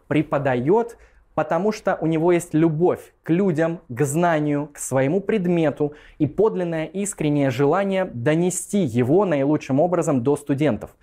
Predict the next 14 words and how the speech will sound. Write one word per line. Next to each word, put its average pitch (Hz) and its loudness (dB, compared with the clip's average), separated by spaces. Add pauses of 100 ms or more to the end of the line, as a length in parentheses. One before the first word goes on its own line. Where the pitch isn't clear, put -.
(240)
Преподавание — 160 0
это 151 0
и 165 0
есть 160 0
продолжение 156 0
его 139 0 (160)
проекта 151 -2
жизни. 131 0 (160)
Он 120 0
в - -10
каком-то 147 -2
смысле, 156 -2 (680)
будучи 143 2
подлинным, 151 0